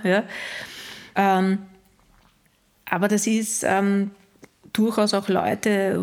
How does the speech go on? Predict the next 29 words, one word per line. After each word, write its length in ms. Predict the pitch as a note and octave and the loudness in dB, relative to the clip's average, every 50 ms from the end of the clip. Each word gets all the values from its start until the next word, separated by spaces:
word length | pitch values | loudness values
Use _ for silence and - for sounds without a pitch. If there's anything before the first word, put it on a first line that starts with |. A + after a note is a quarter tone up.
| F#3 | 0
wo, 200 | F#3 F#3 - - G3+ G#3 | 0 -2 -2 -2 -6 -6
wo 240 | G#3 F#3+ G3 G3 | -4 -2 -2 -2
ganz 240 | F#3 - G#3 G3 F#3 | 0 0 0 0 0
unterschiedlichste 840 | - - G#3+ A3+ A#3 A3 C4+ - - A3 G3+ F#3+ F#3+ F3+ - - G3+ | 0 2 2 2 2 2 0 2 2 2 2 2 0 -2 0 -2 -2
von 100 | - G#3+ F#3+ | 0 2 2
diesen 200 | G3 F#3+ G#3+ G#3 | 2 2 2 2
funktionellen 680 | - G3+ G3 - - G3 F#3 E3 E3+ F#3 F#3+ G3 G3 - - - | 2 0 0 2 0 2 2 4 2 2 2 0 -2 -6 -4 -2
Beschwerden 440 | G3+ F#3+ - - E3 E3+ F3 F3+ F#3+ | 0 0 2 2 2 2 2 2 2
immer 200 | F#3+ F#3+ F#3 F3+ | 2 4 4 4
wieder 220 | F#3 F#3 F3+ - | 4 4 4 2
auftreten, 560 | E3+ E3+ - - - F#3+ F3+ F3+ - F#3+ F#3 G3 | 2 0 -2 -2 0 0 0 2 0 0 0 0
wo 20 | |
es 80 | F#3+ - | 0 0
einmal 200 | G3 G3 F#3+ F#3 | 0 0 0 0
da 260 | - - - G#3 G#3 | 0 0 0 0 -2
zwickt, 640 | - - - G#3+ G#3+ G#3+ G#3+ - - - - - G3+ | -4 -2 0 0 0 0 -2 -4 -8 -8 -4 0 0
dann 260 | F#3+ F#3+ F#3+ F#3 F#3 - - - - - - - - - - - - - - - | 2 2 2 0 -2 -4 -12 -14 -12 -12 -10 -10 -10 -10 -12 -14 -14 -14 -4 -2
ist 400 | - G#3+ - - - - - G#3 | -2 -2 -2 -4 -10 -6 -2 0
woanders 440 | G#3 F#3+ E3+ F3 G3 G3+ A3 G#3+ - | 2 4 4 4 4 2 2 0 0
vielleicht 400 | - A3 G#3 G3 F#3+ F#3 - - | 0 2 2 2 0 0 -2 -2
kurz 220 | - G#3 G#3 - | -4 -4 0 0
ein 80 | G#3 F#3 | 0 2
Ausschlag, 880 | F3 E3 F3 G#3 G#3+ - - G#3+ G3+ G3+ G3+ G3+ G#3 G3+ - - - G#3+ | 4 4 2 2 0 0 0 0 2 2 4 2 0 -2 -4 -6 -2 0
ähm, 580 | G3+ G3 F#3+ G3 G3 G3 G3 G3 G3 G#3+ - | 0 2 2 2 2 0 0 0 -2 -2 -4
und 440 | - - - A#3 A3 G#3+ - - - | -6 -6 -6 -4 -4 -4 -6 -2 -2
da 120 | G#3+ F#3+ F#3 | 0 2 2
wirklich 320 | G#3 G3+ - A3 - - | 0 0 0 -2 -2 -2
Sorgen 420 | - - E3+ D#3 E3+ F#3 A3 A3 | 0 2 2 2 2 2 2 0
sind. 380 | G#3+ - - G3+ G3+ A3+ C#4 | 0 2 2 2 2 2 0